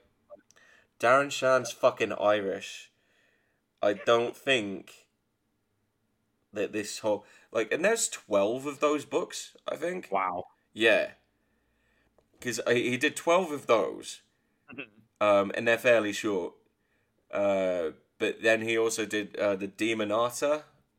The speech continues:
Speaker 1: books.
Speaker 2: All right.
Speaker 1: Which was, like, uh, I remember reading it, and it's, like, kind of out of order. It's not, like, chronologically done. You're jumping around a bit.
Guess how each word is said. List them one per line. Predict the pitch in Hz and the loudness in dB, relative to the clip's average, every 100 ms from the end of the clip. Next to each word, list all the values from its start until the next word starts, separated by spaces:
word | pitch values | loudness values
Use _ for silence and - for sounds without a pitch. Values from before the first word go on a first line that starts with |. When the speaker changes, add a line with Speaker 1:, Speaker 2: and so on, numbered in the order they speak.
| _ _ _ _ - | _ _ _ _ -4
Speaker 1:
books. | 139 143 - | -2 -2 0
Speaker 2:
All | 226 | 0
right. | 113 92 135 175 _ _ _ | 0 0 -2 -6 _ _ _
Speaker 1:
Which | - 110 107 - - _ _ _ _ - | -4 -2 -2 -8 -16 _ _ _ _ -10
was, | 113 107 - - | -4 -4 -6 -6
like, | 98 92 82 - _ _ - | -4 -4 -6 -18 _ _ -2
uh, | 107 | 2
I | 104 92 | 4 4
remember | 107 110 110 110 104 95 | 2 0 -2 -2 -2 -4
reading | 98 107 101 95 | -2 -2 -2 -6
it, | 87 - | -8 -6
and | 104 | -6
it's, | 101 78 - | -6 -6 -6
like, | 98 85 _ _ | -6 -8 _ _
kind | - 117 113 110 | -14 -6 -4 -4
of | 107 - | -6 -4
out | 110 113 110 | -2 0 -2
of | 117 | -4
order. | 110 107 107 113 127 - _ _ - | -4 -4 -2 0 -2 -6 _ _ -16
It's | - | -12
not, | 117 107 | -6 -6
like, | - 95 | -4 -8
chronologically | - 110 107 101 104 101 - 110 101 | -6 -6 -4 -2 -2 -4 -10 -8 -4
done. | 107 117 127 | -4 -4 -8
You're | 107 98 | -12 -6
jumping | 110 107 104 104 | -4 -2 -4 -8
around | 104 107 117 113 | -4 -2 -2 -4
a | |
bit. | 139 156 - | -2 -2 -2